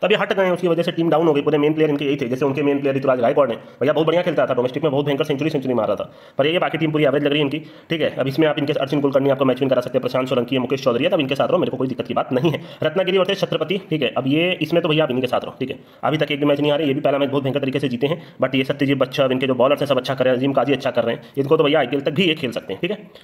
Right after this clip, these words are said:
और India versus Ireland में मैं ये बोलूँगा pitch since बहुत स्लो है, यहाँ आपका काम हो सकता है, मतलब ऐसे बता रहा हूँ, मतलब जैसे मैंने आईपीएल में आपको मना किया, जो बंदे ये सारी चीज़ें करते हैं, ठीक है, मतलब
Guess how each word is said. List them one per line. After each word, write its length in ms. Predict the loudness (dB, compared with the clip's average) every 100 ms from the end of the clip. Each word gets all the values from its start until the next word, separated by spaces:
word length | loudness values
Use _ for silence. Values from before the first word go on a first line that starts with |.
| -20 _ -2
और 100 | 0
India 200 | 2 2
versus 200 | 2 2
Ireland 280 | 0 0 0
में 80 | 2
मैं 100 | 2
ये 80 | 2
बोलूँगा 200 | 2 2
pitch 180 | 0
since 340 | -2 -2 -2 0
बहुत 260 | 2 2 0
स्लो 200 | 2 2
है, 220 | 4 2
यहाँ 180 | 0 0
आपका 180 | 0
काम 200 | 2 2
हो 120 | 2 2
सकता 240 | 2 0
है, 100 | 0
मतलब 280 | 0 -2 -4 -8
ऐसे 160 | -2 0
बता 160 | 0
रहा 100 | 0
हूँ, 100 | -2
मतलब 160 | 0 0
जैसे 140 | 2
मैंने 140 | 2 2
आईपीएल 240 | 0 0
में 60 | -2
आपको 120 | -2
मना 160 | -2 -2
किया, 200 | -4 -4
जो 100 | -2
बंदे 180 | 0
ये 60 | 0
सारी 160 | -2 -6
चीज़ें 200 | -6 -6
करते 200 | -6 -8
हैं, 140 | -12 -14 -4
ठीक 120 | -2
है, 80 | -2
मतलब 320 | -2 -4 -4